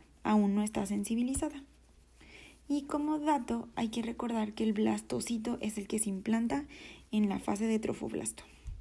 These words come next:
Ok, ahora como extra hay que acordarnos que si una paciente tiene diu, el riesgo de embarazo ectópico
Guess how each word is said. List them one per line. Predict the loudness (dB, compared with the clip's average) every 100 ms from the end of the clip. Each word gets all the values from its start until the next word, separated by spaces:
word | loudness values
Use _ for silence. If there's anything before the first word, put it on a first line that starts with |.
| -14 -20 -20 _ -8 -8 -8 -14 -12 -8 -8 -10 -16 -4 2
Ok, | 4 6 6 6 6
ahora | 8 8 6
como | 4 4 4
extra | 2 2 2 4 4
hay | 2
que | 2
acordarnos | 4 4 6 6 6 4 2 -4 -16 -20 -6
que | 4 4 4 0
si | -2 4
una | 6 6 4
paciente | 2 4 2
tiene | 2 4 4 4
diu, | 8 8 10 8 6 0 -20 -20 -20 -20 -20 -20 -20 -20 -20 -6 4
el | 6 8
riesgo | 8 8 6
de | 6
embarazo | 6 6 6 2
ectópico | 4 4 4 4 4 4